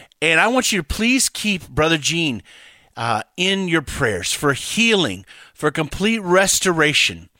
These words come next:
And, uh, he has been just a wonderful and dear brother of mine for years, and, and I just thank God for him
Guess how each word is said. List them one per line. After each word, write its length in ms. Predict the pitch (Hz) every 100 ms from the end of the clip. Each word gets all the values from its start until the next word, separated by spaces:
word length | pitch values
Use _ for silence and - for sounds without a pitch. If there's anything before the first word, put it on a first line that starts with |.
| - - - _ -
And, 320 | 123 135 139
uh, 180 | 139 127
he 240 | 165 208
has 120 | 185
been 240 | 156 180 170
just 240 | 170 - -
a 80 |
wonderful 580 | 139 151 185 175 - 143
and 100 | 127
dear 200 | 120 160
brother 420 | 143 147 143 143
of 160 | 135 120
mine 320 | 127 127 131
for 160 | - 117
years, 480 | 120 139 139 120 - - - -
and, 260 | 117 127
and 180 | 120 123
I 160 | 127 139
just 300 | 135 - -
thank 340 | 165 180 143
God 440 | 131 123 120 120 -
for 400 | - - 147 127
him 320 | 127 127